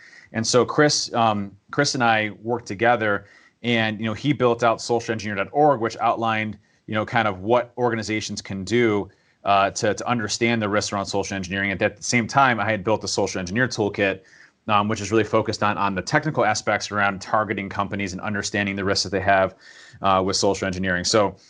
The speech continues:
it really spawned, you know, the social engineer toolkit really spawned out of the need to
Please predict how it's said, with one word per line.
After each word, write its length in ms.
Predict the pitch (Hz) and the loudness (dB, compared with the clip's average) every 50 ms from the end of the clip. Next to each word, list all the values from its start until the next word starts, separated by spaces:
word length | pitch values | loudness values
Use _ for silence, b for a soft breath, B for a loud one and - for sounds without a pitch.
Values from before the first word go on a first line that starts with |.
| b b b _ | b b b _
it 100 | - 127 | -2 0
really 200 | 127 147 160 165 | 4 4 4 4
spawned, 440 | 139 - - 135 131 127 123 123 117 | 2 2 0 0 2 2 2 0 0
you 60 | 113 | -2
know, 120 | 113 110 104 | -2 -2 0
the 100 | 95 104 | -2 -2
social 300 | - - 131 127 - 120 | 0 0 0 2 0 0
engineer 220 | 107 107 117 120 | 0 0 0 0
toolkit 380 | 117 - 127 123 117 - 110 98 | 0 0 -2 0 0 0 0 0
really 160 | 107 107 107 | 0 0 0
spawned 360 | - - - 107 101 101 101 | 0 0 2 2 2 4 4
out 100 | 95 98 | 2 2
of 60 | 98 | 0
the 80 | 90 95 | 0 -2
need 300 | 92 98 110 117 117 110 | -2 0 0 2 0 0
to 360 | - - 104 101 101 98 95 | 0 0 2 2 2 2 0